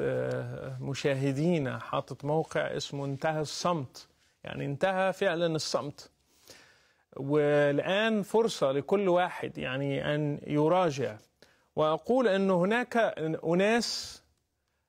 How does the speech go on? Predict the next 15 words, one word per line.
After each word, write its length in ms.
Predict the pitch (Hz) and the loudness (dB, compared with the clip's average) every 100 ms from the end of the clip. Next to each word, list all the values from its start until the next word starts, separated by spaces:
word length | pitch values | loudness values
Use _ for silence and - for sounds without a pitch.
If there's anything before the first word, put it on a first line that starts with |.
| _ - | _ -4
آه، 420 | 143 139 139 - | 2 2 2 2
لا 200 | 170 247 | 4 4
يبحثون 720 | 320 262 190 214 196 185 170 | 4 0 0 0 2 2 2
في 100 | 143 | 0
النصوص 580 | 156 156 160 - 233 202 | 0 0 0 2 2 2
بقدر 540 | 165 175 220 220 196 190 | 0 0 0 2 2 2
ما 160 | 190 | 2
يريدون 600 | 190 185 185 185 196 214 | 2 4 2 2 2 2
الدفاع 760 | 180 131 180 165 208 214 214 202 | 0 2 0 4 2 4 2 0
عن 420 | 175 175 185 185 | 0 0 0 0
الإسلام 720 | 156 - 175 - 180 196 196 | -2 -2 -4 -2 2 2 2
بأي 400 | 175 - 190 180 | 2 2 2 2
طريقة، 600 | 165 160 165 156 - 123 | 2 2 2 0 -2 -4
وأنا 360 | - 143 151 151 | -2 0 0 0
أسميه 600 | - 160 165 202 220 | 0 0 2 4 4